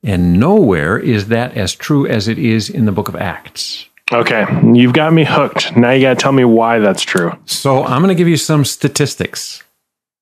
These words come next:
Speaker 1: Um, let's take, let's take Peter. Oh, first of all, l-, l-, let's do it this way. Everybody that reads the book pretty much easily comes to the conclusion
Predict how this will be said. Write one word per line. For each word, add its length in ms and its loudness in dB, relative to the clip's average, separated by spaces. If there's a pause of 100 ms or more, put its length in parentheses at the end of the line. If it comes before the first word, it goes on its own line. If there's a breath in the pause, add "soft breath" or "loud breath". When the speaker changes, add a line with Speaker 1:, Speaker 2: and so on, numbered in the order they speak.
(440)
Speaker 1:
Um, 440 0 (380)
let's 260 -2
take, 360 0 (560)
let's 280 -2
take 440 -6
Peter. 420 -2
Oh, 140 2
first 320 -6
of 60 -2
all, 160 -2 (180 loud breath)
l-, 260 -2
l-, 480 -4
let's 200 -4
do 120 0
it 60 -2
this 140 -2
way. 140 -4 (720 loud breath)
Everybody 640 2
that 280 -2
reads 360 2
the 80 -2
book 320 -6
pretty 300 0
much 340 0
easily 580 0
comes 360 0
to 100 -4
the 80 0
conclusion 800 -2